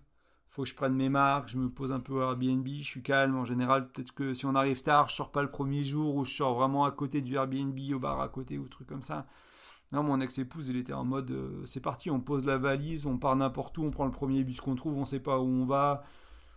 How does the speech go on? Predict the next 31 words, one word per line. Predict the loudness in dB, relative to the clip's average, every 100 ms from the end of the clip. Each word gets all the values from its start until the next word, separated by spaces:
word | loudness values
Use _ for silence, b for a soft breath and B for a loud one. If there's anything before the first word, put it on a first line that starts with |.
| B
On | -8
sait | -4 2
pas | 2
quand | 2 0 0
on |
mange, | 2 2 0
on |
sait | -4 -4
pas | -4
quand | -2 -2 0
on | 0
rentre, | 2 4 4 2 0
on | -2 -2 -2
sait | -4
pas | -4 -4
si | -4
on | -4
prend | -2
de | -2
la | -2
crème | -2 -2
solaire, | 0 4 4
des | 2
affaires | 0 0
de | 0
rechange, | 0 0 -2
des | -2
affaires | -2 0
de | 2
marche, | 4 4 2
des, | -4